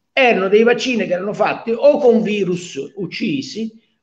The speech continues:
o con virus attenuati. E, eh, se noi pensiamo alle vaccinazioni che abbiamo fatte nell'infanzia, in effetti ci sono delle vaccinazioni che danno, che davano un'immunità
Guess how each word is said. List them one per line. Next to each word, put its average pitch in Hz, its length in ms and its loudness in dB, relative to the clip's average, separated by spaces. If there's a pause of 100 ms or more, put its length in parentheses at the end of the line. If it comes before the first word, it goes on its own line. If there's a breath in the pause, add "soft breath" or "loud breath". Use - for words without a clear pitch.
(100)
o 277 220 4
con 247 180 2
virus 226 720 -2
attenuati. 131 920 -8 (540)
E, 240 520 -2
eh, 185 580 0
se 247 140 0
noi 262 160 0
pensiamo 226 420 0
alle 190 140 -4
vaccinazioni 196 580 -6
che 190 80 -4
abbiamo 180 220 -4
fatte 196 260 -6
nell'infanzia, 175 720 -6
in 185 120 -8
effetti 185 440 -8
ci 151 80 -14
sono 180 220 -4
delle 151 200 -6
vaccinazioni 175 640 -6
che 180 80 -10
danno, 117 400 -10 (200)
che 175 140 -2
davano 143 400 0
un'immunità 175 840 -4